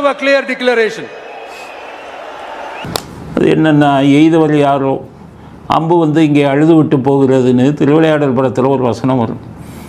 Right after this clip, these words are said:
Speaker 2: சிவாஜி கணேசன் க-, சிவன், சிவன் வேடத்துல வந்து கவிதை எழுதி கொடுப்பார், அதை போய் நாகேஷ் படிப்பார். அதுக்காகத்தான் சொல்லுவாங்க, "எய்தவர்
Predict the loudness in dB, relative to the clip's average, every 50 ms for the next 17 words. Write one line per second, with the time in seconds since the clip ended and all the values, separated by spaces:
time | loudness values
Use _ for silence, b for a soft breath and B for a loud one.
0 | B B B B B -2 0 2 2 2 2 2 2 2 2 2 2 0 2 2
1 | 2 2 2 2 4 4 4 4 4 4 4 2 2 2 2 2 2 2 0 0
2 | 0 2 2 2 2 2 2 2 2 2 0 2 2 2 4 2 2 2 2 2
3 | 4 4 4 4 4 4 2 2 2 2 0 0 0 -2 -2 -2 -4 -10 -16 -20
4 | B B B B B B B -2 0 0 0 2 2 2 2 2 2 2 2 2
5 | 0 0 0 0 0 0 0 0 0 -2 -2 -2 -6 B B B B B B B
6 | B B B B -4 -2 0 0 0 0 0 0 0 0 -2 0 0 0 2 2
7 | 2 2 4 4 4 4 2 2 2 2